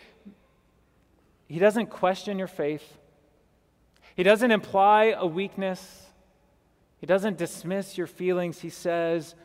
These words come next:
"Don't bear this burden alone. I am near. Turn to me." Bring all your thoughts, all your emotions, and all your cares to him. Paul continued,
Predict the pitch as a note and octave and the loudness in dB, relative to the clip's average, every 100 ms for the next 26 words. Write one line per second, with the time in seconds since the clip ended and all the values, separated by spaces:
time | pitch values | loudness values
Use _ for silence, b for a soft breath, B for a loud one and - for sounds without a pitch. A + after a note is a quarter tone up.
0 | b b b C3+ F3+ F3 G3+ G#3 - - | b b b -12 -2 0 0 -4 -10 -20
1 | _ - D3+ E3+ F3+ F#3 D#3+ D3+ - D#3 | _ -20 -2 2 2 2 0 -6 -8 -4
2 | E3 E3 D#3+ D#3+ - C#3+ C3 C3+ C3 A#2+ | -2 -2 -6 -8 -10 -12 -10 -10 -12 -14
3 | B2 _ _ _ _ _ _ _ _ _ | -18 _ _ _ _ _ _ _ _ _
4 | _ _ _ - D3 D#3+ D#3+ E3 - C#3+ | _ _ _ -12 -8 -6 -4 -6 -8 -10
5 | C#3+ C#3 C3 B2+ B2 C3+ B2+ B2 _ b | -8 -8 -10 -12 -10 -8 -10 -14 _ b
6 | b _ - - E3+ E3+ E3+ E3+ D#3+ - | b _ -20 -12 -10 -8 -8 -10 -12 -14
7 | C#3+ C#3 C3 B2 _ _ _ _ _ _ | -12 -10 -10 -14 _ _ _ _ _ _
8 | _ _ _ _ _ _ _ b b b | _ _ _ _ _ _ _ b b b
9 | b _ _ C3+ F#3 F#3 E3 F#3+ G3+ G3 | b _ _ 2 2 2 6 8 8 6
10 | E3+ F3 E3 D#3+ - F3 A3 A3+ F#3+ F3+ | 2 4 4 4 2 6 6 6 2 2
11 | F#3+ F#3 F#3 E3+ E3+ E3 E3+ G#3 G#3 G3 | 0 0 -2 -2 -6 -2 4 4 4 0
12 | - F3+ F3+ F3 E3 - - b b _ | -2 0 2 2 0 -8 -20 b b _
13 | _ _ _ - - _ - - E3+ F#3 | _ _ _ -18 -18 _ -20 0 4 4
14 | F#3 D#3+ F3 F3 D#3+ C3+ | 2 -8 -8 -8 -8 -10